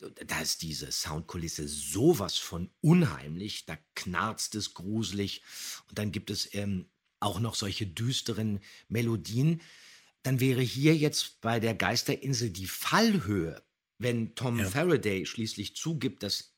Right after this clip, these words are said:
Speaker 1: er dieses, äh, Karussell in Gang gesetzt hat, einfach zu groß gewesen. Und dann wäre es dem Hörer wahrscheinlich umso mehr aufgefallen, dass diese Dramaturgie, die Geschichte ist ja eigentlich sehr toll, aber trotzdem innerhalb dieser Karussell-Story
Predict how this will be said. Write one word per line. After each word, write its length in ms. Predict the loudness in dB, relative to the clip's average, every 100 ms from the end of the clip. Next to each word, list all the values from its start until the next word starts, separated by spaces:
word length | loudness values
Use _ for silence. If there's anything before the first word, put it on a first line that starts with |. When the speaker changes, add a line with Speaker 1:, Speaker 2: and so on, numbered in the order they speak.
| _
Speaker 1:
er 260 | 6 6
dieses, 500 | 6 0 -4 -4 -6
äh, 260 | -8 -6 -6
Karussell 540 | -6 -6 -6 -6 -4 -6
in 180 | -6
Gang 260 | -6 -6 -4
gesetzt 440 | -4 -4 -6 -4
hat, 160 | -6 -8 -16 -20 -20 -6
einfach 420 | -4 -4 -8 -8
zu 220 | -6 -6
groß 380 | -4 -2 -2 -4
gewesen. 480 | -8 -10 -12 -12 -14 -20 -18 -18 -20 _
Und 160 | -4 0
dann 200 | 4 6
wäre 120 | 6
es 140 | 4 2
dem 220 | 2 4
Hörer 260 | 4 4
wahrscheinlich 400 | 2 -2 -2 -2 0
umso 280 | 0 2
mehr 240 | 2 0 -2
aufgefallen, 580 | -4 -6 -8 -2 -2 -2
dass 160 | -4
diese 260 | -6 -2 -2
Dramaturgie, 1080 | 0 0 2 2 -2 -10 -6 -4 0 0 -4 -14 _ _ _
die 80 | -10
Geschichte 320 | -4 -4 -4
ist 140 | -4
ja 80 | -6
eigentlich 280 | -4 -6 -2
sehr 200 | -2 -4
toll, 240 | -2 -2 0
aber 200 | -2 -4
trotzdem 420 | -6 -4 -4 -2
innerhalb 440 | 0 2 0 -2
dieser 340 | -4 -2 0 -2 -8 -20 -20 _
Karussell-Story 1300 | -2 0 -2 0 2 4 2 -2 0 2 2 0